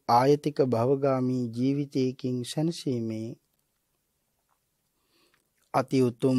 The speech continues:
වූ පරම පවිත්‍ර චේතනාවෙනුයි සද්ධර්ම ශ්‍රවණය සඳහා සැදී පැහැදී සූදානම් වෙන්නේ.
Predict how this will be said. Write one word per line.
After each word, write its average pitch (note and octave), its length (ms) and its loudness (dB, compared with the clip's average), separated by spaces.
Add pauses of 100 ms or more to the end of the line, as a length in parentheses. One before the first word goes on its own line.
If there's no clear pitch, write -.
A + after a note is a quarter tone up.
වූ C3 320 2
පරම C3 440 0
පවිත්‍ර C#3 500 -2 (140)
චේතනාවෙනුයි B2 1040 -2 (880)
සද්ධර්ම B2+ 640 0
ශ්‍රවණය B2+ 640 -4
සඳහා A2+ 560 -8 (840)
සැදී D3 440 0
පැහැදී C3 540 -4
සූදානම් A#2 720 -6
වෙන්නේ. B2 440 -10